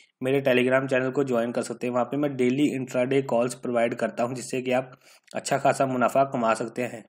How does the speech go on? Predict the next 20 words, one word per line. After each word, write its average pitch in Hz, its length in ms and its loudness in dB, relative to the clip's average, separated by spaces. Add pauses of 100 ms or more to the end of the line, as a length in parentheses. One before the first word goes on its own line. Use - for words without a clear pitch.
(1800)
So - 160 2
यहाँ 135 200 6
पे 151 120 4
आप 147 140 8
देखिए 139 320 2
आज 127 160 6
के 143 120 0
दिन 143 140 0
इसने 143 340 0
अच्छा 139 360 0
बहुत 131 320 0
बढ़िया 131 320 2
यहाँ 127 180 2
पे 139 120 -4
मोमेंटम 127 400 0
हमको 135 280 -2
देखने 127 320 -4
को 135 60 -2
मिला 123 200 0
है, 135 120 0